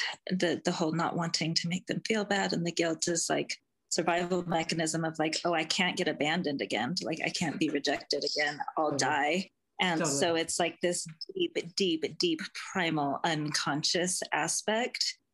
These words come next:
Speaker 1: that shows up as kind of, like, a fawning response. Um,
Speaker 2: Fawning
Speaker 1: yeah.
Speaker 2: response. That's beautifully put. Beautifully put. Yes. Survival
Speaker 1: Yeah.
Speaker 2: technique that you
Speaker 1: Yeah.
Speaker 2: don't wanna be abandoned again. You don't even know you're doing it.
Speaker 1: Yeah, totally. Because it's so deep. It's happen-,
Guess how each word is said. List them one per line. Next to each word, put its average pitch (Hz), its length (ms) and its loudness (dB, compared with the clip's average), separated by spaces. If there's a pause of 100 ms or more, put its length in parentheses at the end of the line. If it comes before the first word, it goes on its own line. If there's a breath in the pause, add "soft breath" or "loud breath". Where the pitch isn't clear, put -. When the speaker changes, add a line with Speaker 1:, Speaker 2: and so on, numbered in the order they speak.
(160)
Speaker 1:
that 165 380 2
shows 160 340 2
up 156 160 0
as 165 140 0
kind 165 240 0
of, 160 100 0
like, 156 160 0
a 147 80 2
fawning 160 520 0
response. 180 960 0 (200)
Um, 165 640 0 (380)
Speaker 2:
Fawning 156 320 0 (120)
Speaker 1:
yeah. 160 260 2
Speaker 2:
response. 123 120 0
That's 135 200 -4
beautifully 127 420 -4
put. 123 240 -6 (120)
Beautifully 156 420 -2 (180)
put. - 140 -10 (380)
Yes. 123 200 -4
Survival 120 280 2
Speaker 1:
Yeah. 143 380 2
Speaker 2:
technique 135 320 0
that 123 100 0
you 190 80 2
Speaker 1:
Yeah. 170 80 2
Speaker 2:
don't 127 100 -2
wanna 131 160 0
be 123 120 0
abandoned 123 400 -2
again. 123 240 -2
You 123 80 2
don't 123 180 0
even - 140 -2
know 101 80 -2
you're - 160 -4
doing - 300 -6
it. - 100 -12 (460)
Speaker 1:
Yeah, 180 320 0 (120)
totally. 170 380 0
Because 202 300 2
it's 202 160 0
so 226 160 2
deep. 247 240 0
It's 208 140 0
happen-, 185 300 0